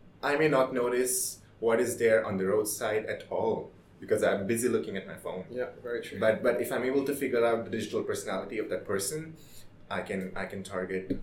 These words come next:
Speaker 1: whatever audience that I'd like to. We all have a digital personality based on how we use our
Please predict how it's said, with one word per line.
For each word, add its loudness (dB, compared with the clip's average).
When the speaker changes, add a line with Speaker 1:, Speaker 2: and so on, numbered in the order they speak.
Speaker 1:
whatever -2
audience -6
that -6
I'd -8
like -8
to. -14
We 0
all 4
have 0
a 0
digital -2
personality -4
based 0
on 2
how 0
we -6
use -2
our 0